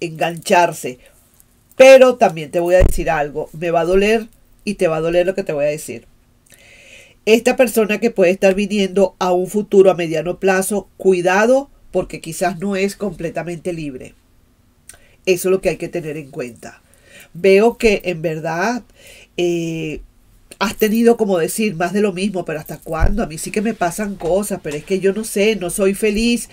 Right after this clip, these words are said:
siempre me pasa lo mismo, siempre el mismo estilo de personas, ¿hasta cuándo? Porque tú decretas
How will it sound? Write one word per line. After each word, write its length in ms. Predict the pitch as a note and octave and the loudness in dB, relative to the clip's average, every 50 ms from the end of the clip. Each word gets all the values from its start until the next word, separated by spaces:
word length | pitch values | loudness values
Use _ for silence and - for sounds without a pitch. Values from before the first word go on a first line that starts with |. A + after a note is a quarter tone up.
| - - - - - - | -20 -20 -20 -20 -16 -10
siempre 400 | - - A3 G3 F#3+ - G3 G#3+ | -6 0 0 0 0 0 0 0
me 140 | A3 A3 | 0 0
pasa 280 | G#3+ E3+ E3+ - A3+ G3 | 0 -2 -4 -2 -2 -2
lo 140 | G#3 G#3+ F#3 | -2 -2 -2
mismo, 380 | F#3+ A3 A#3+ B3+ F#3 F#3+ F#3+ | -2 -2 -2 0 2 0 0
siempre 580 | F#3+ - G3 F#3+ G3 F#3+ - - A3+ A#3+ A#3 A3+ - - - - - | 0 2 2 2 2 2 2 2 4 4 4 2 -2 -12 -20 -10 -2
el 240 | - G3+ G3 F#3+ F3+ | 0 2 2 2 2
mismo 400 | G3+ G#3 G3+ F#3 F3+ A#3+ A#3 A#3 - - | 0 -2 0 2 2 2 2 2 0 -2
estilo 520 | G#3+ A3 - _ - - A#3 G#3 G#3+ A#3+ | -2 -2 -2 _ -2 -2 2 4 6 6
de 100 | B3+ A#3+ | 6 6
personas, 640 | A#3+ - F#3+ F3 E3 - - A3+ A#3+ A#3+ A#3 A#3+ - | 4 2 2 2 2 0 4 4 4 4 4 0 -2
¿hasta 280 | F3 - - F#3 E3 | -2 -2 -2 -4 -6
cuándo? 640 | - - B3 C#4 C4+ C4+ C4 A3 F#3+ F3+ D#3 C3+ - _ _ _ _ _ - _ - - - - - | 0 6 8 10 10 10 8 6 2 -2 -2 -2 -4 _ _ _ _ _ -20 _ -20 -18 -6 2 8
Porque 560 | A#3+ C#4+ D4 C4+ - - - E3+ D#3 C3 - _ _ - - - | 10 10 10 10 8 4 -4 -6 -6 -8 -10 _ _ -20 -10 -4
tú 300 | - A#3+ C4 C#4 B3+ - - | 0 0 0 0 -2 -4 -8
decretas 880 | E3+ E3 F3+ E3+ - - - F#3+ F#3 G3+ G#3 G#3 - A3 A3 - - | -8 -6 -6 -6 -6 -4 -2 0 2 0 0 2 0 -2 -2 -2 -10